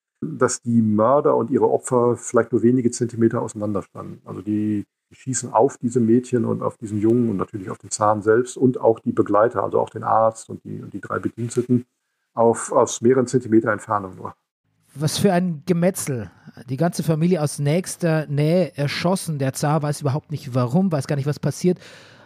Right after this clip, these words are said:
Speaker 2: Und bei den Töchtern dauert's sogar noch länger. Warum denn, Kai Rademacher?
Speaker 1: Weil die Zarentöchter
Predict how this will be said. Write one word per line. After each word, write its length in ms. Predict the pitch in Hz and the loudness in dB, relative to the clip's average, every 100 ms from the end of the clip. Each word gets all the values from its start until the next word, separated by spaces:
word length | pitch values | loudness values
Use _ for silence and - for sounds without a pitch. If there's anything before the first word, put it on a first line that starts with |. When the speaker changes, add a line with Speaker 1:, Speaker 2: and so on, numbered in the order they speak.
| _ - | _ -4
Speaker 2:
Und 160 | 165 | -2
bei 140 | - 160 | 0 0
den 160 | 170 - | 0 -4
Töchtern 540 | - 185 202 196 170 151 | 0 0 2 0 -2 0
dauert's 360 | 156 175 175 | 2 2 0
sogar 440 | - 139 165 165 156 | -6 -4 0 2 0
noch 420 | 151 175 180 - - | 0 -2 -2 -14 -10
länger. 580 | 131 135 131 113 101 _ _ _ _ - | -2 -2 -2 -6 -10 _ _ _ _ -6
Warum 320 | 143 165 220 | -2 0 2
denn, 220 | 143 120 - | 0 -4 -12
Kai 180 | - 139 | -6 -4
Rademacher? 640 | 127 127 123 117 110 110 - _ _ _ _ _ | -2 -2 -2 -4 -6 -10 -12 _ _ _ _ _
Speaker 1:
Weil 380 | 107 110 113 113 | 0 4 6 4
die 500 | - 110 104 104 95 | 0 -4 -2 -4 -6
Zarentöchter 1120 | - 117 110 110 107 101 165 160 - 165 165 | -6 0 2 2 -2 -2 0 0 2 2 0